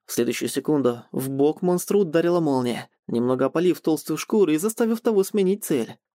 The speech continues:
Жаба не переваливалась медленно с лапы на лапу, нет, скачком она моментально развернулась на месте.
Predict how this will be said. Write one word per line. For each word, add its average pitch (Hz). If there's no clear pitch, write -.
Жаба 165
не 165
переваливалась 165
медленно 156
с 139
лапы 160
на 156
лапу, 160
нет, 190
скачком -
она 160
моментально 214
развернулась 196
на 208
месте. 165